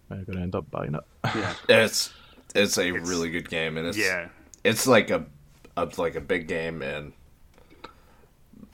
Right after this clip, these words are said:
Speaker 1: I mean,
Speaker 3: My
Speaker 1: I've not played Sunshine or sixty-four <laughs> since I've, I've not booted up any of that since I bought the fucking thing.
Speaker 2: Um, the, the cool part about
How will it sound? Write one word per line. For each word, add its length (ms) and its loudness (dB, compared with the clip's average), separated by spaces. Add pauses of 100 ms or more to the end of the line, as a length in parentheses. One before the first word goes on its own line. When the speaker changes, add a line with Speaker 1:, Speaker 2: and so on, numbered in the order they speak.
(120)
Speaker 1:
I 100 0
mean, 160 2
Speaker 3:
My 220 4
Speaker 1:
I've 100 -8
not 280 2
played 320 0 (440)
Sunshine 640 0
or 120 -2
sixty-four 680 -2
<laughs> 20 4
since 500 2
I've, 120 6 (320)
I've 140 0
not 180 0
booted 240 2
up 120 -4 (120)
any 200 -2
of 80 -2
that 180 -4 (360)
since 260 -6
I 40 -2
bought 280 -2
the 80 -10
fucking 380 -8 (260)
thing. 100 0
Speaker 2:
Um, 200 4 (120)
the, 260 4
the 120 -2
cool 180 0
part 180 2
about 300 -8